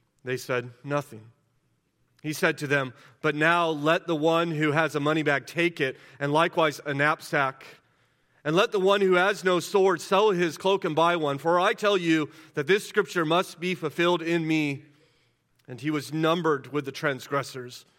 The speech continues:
"For what is written about me has its fulfillment." And they said, "Look, Lord, here are two swords." And he said to them, "It is enough."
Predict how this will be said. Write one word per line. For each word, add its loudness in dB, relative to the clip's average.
"For -2
what 2
is -4
written 0
about 0
me 0
has 0
its -8
fulfillment." -2
And -6
they 2
said, 0
"Look, 2
Lord, 4
here 2
are 4
two -4
swords." -2
And -6
he -4
said -2
to -8
them, -4
"It -2
is -2
enough." -6